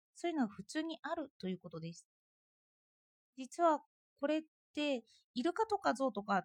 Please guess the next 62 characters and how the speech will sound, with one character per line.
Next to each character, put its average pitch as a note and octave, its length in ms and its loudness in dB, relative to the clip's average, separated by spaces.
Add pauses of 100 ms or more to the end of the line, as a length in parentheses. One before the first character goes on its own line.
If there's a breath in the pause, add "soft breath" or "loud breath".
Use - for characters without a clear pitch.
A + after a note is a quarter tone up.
鳥 C#4+ 200 -2
類 G#3 100 -2
と F#3 100 -8
か、 E3+ 260 -6 (220)
特 A#3 200 -10
定 F4+ 160 2
の F#4 140 0
動 F4 140 2
物 D#4+ 240 -4
は C#4+ 80 4
半 C#4 260 -4
分 D#4 160 -2
寝 D4 100 -6
て C#4+ 120 -8
い C#4 80 -2
る A#3+ 200 -10 (180)
と D4+ 60 -8
い D#4 60 -2
う D#4 100 -6
こ D4+ 80 -6
と D4 100 -4
が A#3+ 200 0 (120)
あ G#3+ 80 -10
る G3 100 -2
み F3 100 -4
た E3 80 -8
い D#3 80 -6
で D#3+ 100 -10
す。 - 160 -16 (760)
人 F4 160 -4
間 G4 220 -6
に F#4+ 100 -4
は C#4+ 180 2
な D4+ 160 0
い C4+ 80 -4
と - 200 -8
言 A3 60 0
わ A3 100 2
れ A#3 80 0
て B3+ 120 -10
た A#3+ 140 -2
ん A3 80 0
で A3 80 -6
す - 100 -12
け D4 100 -8
ど、 E4 280 0 (720)
で D#4+ 60 -6
も D#4 160 -2
最 C#4 260 -4
近 C#4+ 200 -2
の C#4 100 0
状 C#4+ 180 -2
態 D4+ 180 0
で D#4+ 80 -2
は - 160 0
あ B3+ 40 2
る A3+ 140 0
と G#3 120 -10
い - 20 -6
う E3+ 40 -8
こ E3 120 -12
と - 180 -12